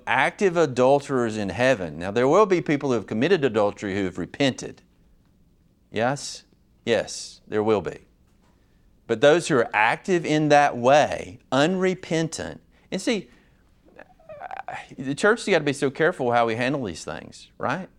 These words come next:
And this is why we exercise church discipline in regard to First Corinthians, where is it? Chapter five. Because our fear is you're a professing Christian,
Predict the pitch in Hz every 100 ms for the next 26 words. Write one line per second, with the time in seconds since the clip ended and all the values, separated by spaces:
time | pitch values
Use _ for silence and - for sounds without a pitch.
0 | _ _ _ _ _ 131 131 175 190 214
1 | 180 151 151 139 135 139 - 139 135 123
2 | - - 123 123 131 117 110 104 120 131
3 | 139 113 123 135 117 110 117 117 117 110
4 | _ _ _ _ - 123 - 120 117 127
5 | 123 117 113 123 127 - 107 - 143 110
6 | 98 139 _ _ _ _ _ _ _ _
7 | _ - 135 143 127 - 151 190 220 -
8 | - 202 202 135 120 113 117 151 202 135
9 | 143 - 151 160 - 170 143 139 117 -
10 | 87 101